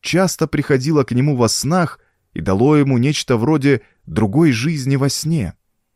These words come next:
Ребенком десяти лет он провел ночь возле дома, внутри круга дубов.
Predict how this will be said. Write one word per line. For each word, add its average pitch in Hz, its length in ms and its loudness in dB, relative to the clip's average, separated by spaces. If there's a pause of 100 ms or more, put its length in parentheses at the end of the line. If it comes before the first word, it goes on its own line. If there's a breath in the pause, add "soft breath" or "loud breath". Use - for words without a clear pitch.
(800)
Ребенком 101 640 0
десяти 92 380 -4
лет 127 320 -2 (320)
он 196 180 2
провел 196 380 2
ночь 180 240 0
возле 127 320 0
дома, 104 560 -4 (460)
внутри 156 420 -4
круга 127 380 -2
дубов. 107 600 -6